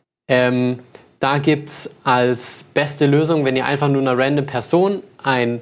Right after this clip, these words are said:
eine Datei schicken wollt, dann verwendet ihr Magic Wormhole. Das, da gibt's, äh, verschiedene Clients dafür. Ich habe hier mal drei Links drauf geklatscht. Oder könnt ihr auch, es sind auch alle googlebar, glaub ich, also Magic Wormhole an sich.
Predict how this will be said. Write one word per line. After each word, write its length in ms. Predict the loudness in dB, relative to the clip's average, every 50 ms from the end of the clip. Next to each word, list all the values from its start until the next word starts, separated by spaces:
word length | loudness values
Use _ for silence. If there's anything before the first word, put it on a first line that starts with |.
| -12 -18 _ _ _ _ _ _ _ _ _ -20 _ _
eine 240 | -2 0 0 2 2
Datei 280 | 0 0 0 -2 -2
schicken 360 | 0 0 -2 -2 -2 0 2
wollt, 340 | 2 2 2 0 -2 -4 -4
dann 120 | -6 -4 0
verwendet 420 | 0 2 2 2 0 -2 -4 -4
ihr 260 | -2 0 2 2 0
Magic 400 | 0 0 -2 -2 -2 -2 -4 0
Wormhole. 560 | 0 2 2 2 0 0 0 0 0 0 -2 -6 -10 -20 _ _ _ _ _ _ _ _ _ _ _ _ _ _ _ -2
Das, 520 | 0 0 0 0 -4 -4 -6 -6 -6 -2
da 120 | -2 0 2
gibt's, 300 | 2 0 0 -2 -2 -2
äh, 380 | 0 0 0 0 -2 -4 -4
verschiedene 560 | -8 -6 -4 -4 -4 -2 -2 -2 0 0 -2
Clients 460 | -4 -2 -2 -2 0 0 -2 -4 -2 -2
dafür. 280 | -4 -2 0 0 0
Ich 140 | 0 0 -2
habe 100 | -2 -2
hier 140 | -2 -2 -2
mal 180 | -2 -2 -4
drei 220 | -4 -4 -2 -2 -2
Links 500 | 0 -2 -2 -4 -6 -8 -10 -12 -16 -18 _
drauf 220 | -4 -2 -2 -2 0
geklatscht. 560 | -2 -4 0 0 -2 -2 -2 -6 -12 -8 -8
Oder 200 | -4 -2 -2 -2
könnt 220 | -2 -2 -2 -2
ihr 140 | 0 0 0
auch, 220 | -2 -4 -6 -12 -20 -20 -20 -10 -6
es 180 | -4 -2 0
sind 120 | 2 2 2
auch 140 | 0 0
alle 220 | 0 -2 0 0 0
googlebar, 460 | 0 0 0 0 0 0 0 -2 -2
glaub 240 | -2 -2 -2 0 0
ich, 160 | 0 -2 -2
also 200 | -2 -4 -4 -6 -8 -6
Magic 360 | -2 -2 0 0 -2 -2 0
Wormhole 400 | 0 0 0 0 -2 -2 -2 -2
an 120 | -4 -2 0
sich. 240 | 0 -2 -2 -4